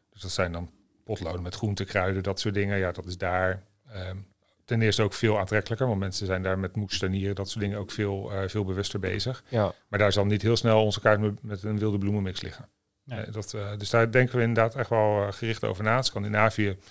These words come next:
Speaker 1: is eigenlijk wel een a-, aantrekkelijk gebied. Ehm, dus da-, dus daar willen we groeien. Duitsland willen we echt enorme stappen zetten.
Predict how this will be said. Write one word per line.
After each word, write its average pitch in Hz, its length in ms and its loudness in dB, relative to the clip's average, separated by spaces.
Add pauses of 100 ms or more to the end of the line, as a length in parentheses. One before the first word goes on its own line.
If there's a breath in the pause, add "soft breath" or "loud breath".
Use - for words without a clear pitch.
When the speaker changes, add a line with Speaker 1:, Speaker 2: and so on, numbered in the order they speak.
(200 soft breath)
Speaker 1:
is 107 120 -8
eigenlijk 107 360 0
wel 107 120 6
een 120 140 2
a-, 120 180 -2
aantrekkelijk 113 500 -4
gebied. 127 360 -4 (680 soft breath)
Ehm, 98 640 -2 (1160)
dus - 140 -12
da-, 123 140 6
dus 101 160 -2
daar 110 180 6
willen 139 160 6
we 139 60 4
groeien. 143 420 4
Duitsland 120 380 4
willen 117 260 2
we 117 60 4
echt 113 260 -2
enorme 113 320 0
stappen 139 320 -4
zetten. 143 400 -2